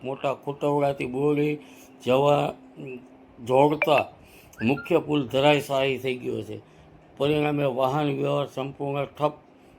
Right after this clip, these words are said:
થયો છે. લોકો ગામોમાં ફસાઈ ગયા છે અને,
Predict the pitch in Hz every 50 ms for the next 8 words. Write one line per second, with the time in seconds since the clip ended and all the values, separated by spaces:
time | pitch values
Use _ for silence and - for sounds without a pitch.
0 | - - - _ - - - 147 143 135 131 120 113 113 110 104 101 98 104 123
1 | 143 143 - - 151 147 147 143 131 123 120 135 143 143 147 147 147 147 147 147
2 | 147 147 147 143 - - 135 135 - 151 139 139 139 135 135 135 131 127 117 -
3 | 110 - 113 123 135 151 156 156 165